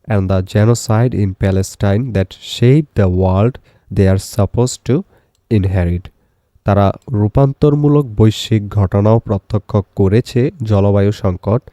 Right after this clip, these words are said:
ইউক্রেন রাশিয়া যুদ্ধ এবং ফিলিস্তিনের গণহত্যার মতো রাজনৈতিক অস্থিরতা যা তারা যে বিশ্বের উত্তরাধিকারী হওয়ার কথা তাকে আকার দেয়।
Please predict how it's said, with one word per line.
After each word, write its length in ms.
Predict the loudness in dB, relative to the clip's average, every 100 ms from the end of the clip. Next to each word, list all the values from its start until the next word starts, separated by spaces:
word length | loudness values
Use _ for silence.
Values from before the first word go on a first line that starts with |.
| _ _ -4
ইউক্রেন 440 | 0 0 0 0
রাশিয়া 400 | 2 0 0 -2
যুদ্ধ 340 | 0 -2 -2 0
এবং 300 | 2 0 -2 -8 _ _ 0
ফিলিস্তিনের 640 | 2 2 0 0 2 2 -2 _ _ 0
গণহত্যার 680 | 2 4 2 -2 -2 0 0
মতো 320 | -2 -2 -2
রাজনৈতিক 840 | 0 0 0 0 0 0 -2 -4 -6
অস্থিরতা 720 | -4 -4 -4 -2 -2 0 -2
যা 160 | 0 -2
তারা 320 | -2 -2 -2 -6 _ _
যে 180 | 0 2
বিশ্বের 480 | 2 0 -2 -2 0 0
উত্তরাধিকারী 920 | -4 -6 _ 0 2 2 0 2 2
হওয়ার 320 | 4 4 2
কথা 440 | 0 -4 -4 -2 -4 -4
তাকে 340 | -6 -2 -4 -4
আকার 380 | -8 -6 -4 -4 _ _ _ _ -8
দেয়। 360 | -2 0 -2